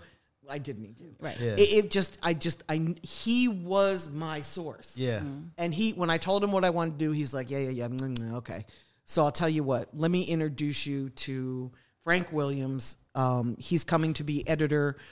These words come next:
Speaker 1: of The Source, and I think that he has a better handle on what you're trying to do, and he can offer some insight. I was trying to start a union,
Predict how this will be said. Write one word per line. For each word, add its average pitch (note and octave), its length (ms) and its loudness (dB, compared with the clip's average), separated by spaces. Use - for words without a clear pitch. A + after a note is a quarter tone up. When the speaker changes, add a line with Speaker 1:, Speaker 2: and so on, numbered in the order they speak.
Speaker 1:
of E3+ 160 4
The E3+ 80 2
Source, C#3 560 -2
and C3+ 420 0
I C#3 100 0
think D#3+ 320 -2
that D3 220 -2
he G3 280 -2
has F3 260 -2
a E3 60 -6
better D3 360 -6
handle D#3 720 -8
on D3 360 2
what D3+ 160 2
you're D3 120 -4
trying C#3+ 240 0
to C#3+ 80 0
do, G#3 160 2
and D#3+ 60 2
he C#3+ 60 -2
can D3 160 -4
offer C3+ 280 -2
some C3 200 -4
insight. D#3 380 0
I C#3 80 2
was D#3+ 100 -2
trying F#3 200 -4
to D#3 80 -4
start D3+ 300 -2
a C3+ 40 -2
union, C3+ 640 -4